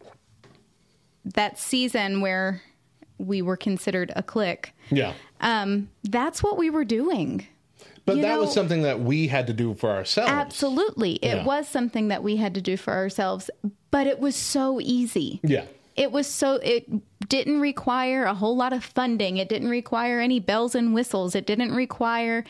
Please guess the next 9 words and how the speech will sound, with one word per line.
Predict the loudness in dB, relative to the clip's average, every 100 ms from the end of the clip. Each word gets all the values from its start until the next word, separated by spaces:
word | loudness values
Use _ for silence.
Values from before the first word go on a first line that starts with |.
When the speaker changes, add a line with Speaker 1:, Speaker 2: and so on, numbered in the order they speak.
| -12 -20 -20 -20 -2
Speaker 1:
you | 0
know, | 0 -2
we | -2 0 2 0 -2 -4 _ _
as | -2 0 0 -2 -4 -10 _ _ _ _ _ _ -6
like-minded | -2 0 0 0 0 2 2 2 0 -4 -4
and | -2 0 0 -2 -6
similar-aged | -8 -2 2 2 2 0 0 0 2 0 -2 -6 -10 _ _ _ _ _ _ _ _ _ _ _ _ -2
adults | 0 2 2 0 -4 -12 -18 -20 _ _ _ _ _ _ _ _ _ _ -16
said, | -2 0 0 0 -4